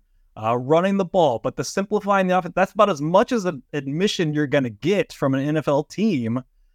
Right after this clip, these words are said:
um, that, you know, they're kinda changing their mindset. You can kinda see the team figuring it out. Um, and that's what I was been tout-, touting all season. This team will figure it out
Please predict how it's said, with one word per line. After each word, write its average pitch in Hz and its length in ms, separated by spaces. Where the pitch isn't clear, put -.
um, 131 300
that, 143 120
you 156 120
know, 135 140
they're 123 120
kinda 151 260
changing 156 540
their 139 140
mindset. 160 600
You 113 120
can - 120
kinda 135 220
see 160 340
the 139 80
team 139 300
figuring 127 460
it 127 80
out. 160 340
Um, 143 400
and 170 120
that's 240 200
what 311 80
I 381 140
was 330 100
been - 160
tout-, 143 340
touting 131 300
all 107 160
season. - 320
This 233 240
team 226 340
will 185 140
figure 233 500
it 233 80
out 156 480